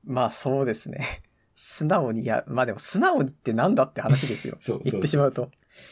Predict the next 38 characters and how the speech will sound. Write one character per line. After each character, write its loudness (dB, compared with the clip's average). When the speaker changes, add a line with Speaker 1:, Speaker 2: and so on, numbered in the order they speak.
Speaker 1:
だ 2
っ -8
て 0
ゲ 2
ー 0
ム 2
な 4
ん -6
だ -4
か 0
ら、 -2
そ -4
れ 2
は 0
性 4
別 0
変 0
え -4
た 2
い 4
人 -2
だ 2
っ -2
て -10
い -8
る -2
よ、 2
み -12
た -10
い -12
な。 -18
Speaker 2:
そ -6
う -8
な -14
ん -12
だ -8
よ -6
な。 -8